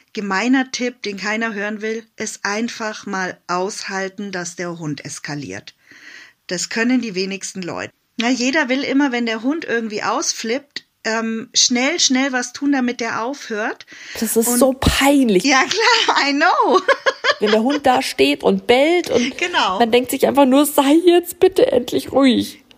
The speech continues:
Speaker 1: Genau, aber der Punkt ist, in dem Moment, wo ich in solchen Situationen, wo der Hund so außer sich ist, in blinden Aktionismus verfalle und ihn wegziehe oder wegzerre, ne,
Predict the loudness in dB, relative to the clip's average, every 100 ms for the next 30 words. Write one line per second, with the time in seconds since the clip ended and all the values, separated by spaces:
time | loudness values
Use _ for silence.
0 | _ -4 2 2 2 0 0 0 -4 -4
1 | -6 -6 -6 -6 -6 -6 -6 -6 -4 -2
2 | -2 -2 -4 -6 -8 -6 -6 -6 -6 -4
3 | -4 -4 -6 -8 -6 -4 -2 -2 -4 -6
4 | -2 -2 -2 -4 -6 -4 -2 -4 -6 -8
5 | -8 -12 -10 -12 -12 -12 -14 -14 -12 -16
6 | -10 -4 -2 -2 -4 -4 -6 -6 -6 -6
7 | -4 -4 -2 -4 -2 -6 -8 -8 -8 -6
8 | -6 -8 -4 -2 -2 -4 -8 -12 -16 -12
9 | -10 -6 -6 -4 -4 -4 -6 -8 -12 -8
10 | -6 -4 -6 -6 -4 -4